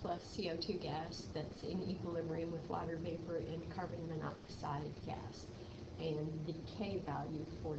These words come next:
this is one point five. So the first thing that I'm going to do is write the balanced equation. As it says in the directions, it's already balanced, so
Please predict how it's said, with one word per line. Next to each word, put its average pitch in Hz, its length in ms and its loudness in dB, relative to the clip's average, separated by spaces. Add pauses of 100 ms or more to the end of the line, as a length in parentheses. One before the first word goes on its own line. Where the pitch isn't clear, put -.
this 156 520 -2
is - 600 0 (200)
one 160 320 2 (100)
point 226 200 2 (240)
five. 156 80 -2 (920)
So 220 200 4
the 214 180 2
first - 320 2
thing 202 380 2 (220)
that 185 260 4
I'm 185 240 2
going 170 260 2
to - 220 -4
do 170 340 2
is 175 220 0
write 170 180 0
the 190 60 -2
balanced 135 460 2
equation. 147 420 2 (480)
As 165 100 2
it - 160 -4
says 143 260 0
in 160 100 2
the 156 80 0
directions, 214 640 2
it's 180 120 -2
already 151 220 2
balanced, 214 500 0
so 196 100 -2